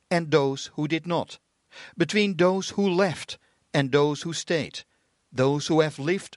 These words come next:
under Russian occupation and those who have not.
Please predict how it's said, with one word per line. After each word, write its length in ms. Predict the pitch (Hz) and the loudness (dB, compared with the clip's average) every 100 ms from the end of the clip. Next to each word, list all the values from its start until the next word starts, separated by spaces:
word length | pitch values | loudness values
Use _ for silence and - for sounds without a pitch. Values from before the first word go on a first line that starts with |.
| - | -2
under 240 | 165 160 | 0 0
Russian 440 | 143 160 - 190 170 _ - | 0 0 0 -4 -4 _ 0
occupation 720 | 180 - - 220 202 - 127 - _ _ _ - | 0 0 -2 0 0 -2 -6 -8 _ _ _ -2
and 240 | 165 151 | -2 2
those 420 | 170 127 80 - - _ | 2 0 -2 -12 -18 _
who 120 | 123 | 0
have 180 | 123 - | 0 0
not. 300 | 131 104 | -4 -4